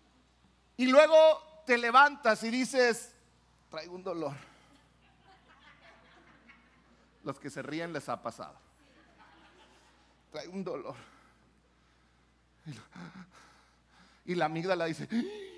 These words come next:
"Dolor, dolor, dolor, dolor, dolor, que, que tienes que hacer algo, que te mueres. Una aspirina debajo de la lengua". La amígdala se enciende y empieza a decir,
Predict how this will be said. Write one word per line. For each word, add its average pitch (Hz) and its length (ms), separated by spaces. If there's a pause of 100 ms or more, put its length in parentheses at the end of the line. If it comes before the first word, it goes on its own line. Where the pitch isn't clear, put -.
(160)
"Dolor, 285 460 (680)
dolor, 240 480
dolor, 233 440
dolor, 254 420
dolor, 262 480
que, - 100 (240)
que - 120
tienes 208 320
que 277 80
hacer 262 200
algo, 320 320
que 269 80
te 233 140
mueres. 311 460 (640)
Una 247 180
aspirina 330 760 (1400)
debajo 202 340
de 247 80
la 226 140
lengua". 220 420 (1400)
La 196 160
amígdala 226 640
se - 160
enciende 226 680
y 180 120
empieza 208 580
a 233 40
decir, 220 500